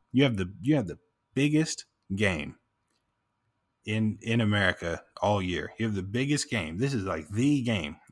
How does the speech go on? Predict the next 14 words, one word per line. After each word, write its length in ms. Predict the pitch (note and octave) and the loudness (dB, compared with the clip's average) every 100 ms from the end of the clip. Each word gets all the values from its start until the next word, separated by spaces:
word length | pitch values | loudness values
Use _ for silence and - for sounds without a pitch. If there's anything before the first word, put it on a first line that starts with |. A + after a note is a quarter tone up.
| - | -6
Everybody's 560 | C#3 D#3+ C#3 B2 A#2 | 0 2 4 4 2
watching. 380 | G2 E2 - - | 0 -2 -4 -4
Even 260 | C#3+ F3 D3+ | 2 4 6
people 300 | C#3+ C3+ A#2+ | 4 2 0
who 140 | G2 | -2
hate 280 | F#2+ B2+ C3 | -2 -2 -2
football 420 | - B2 G2 D#2+ | -2 0 2 2
are 60 | D#2+ | 2
watching. 400 | D#2 C#2+ - - _ _ _ _ _ _ _ - | 0 -2 -6 -16 _ _ _ _ _ _ _ -2
This 100 | D3+ | 0
is 80 | |
the 80 | A2+ | 0
biggest 560 | F#2+ G2 C#3+ D#3 D3+ - | -2 0 2 2 0 0
thing 360 | C3+ C3 B2+ | 2 2 0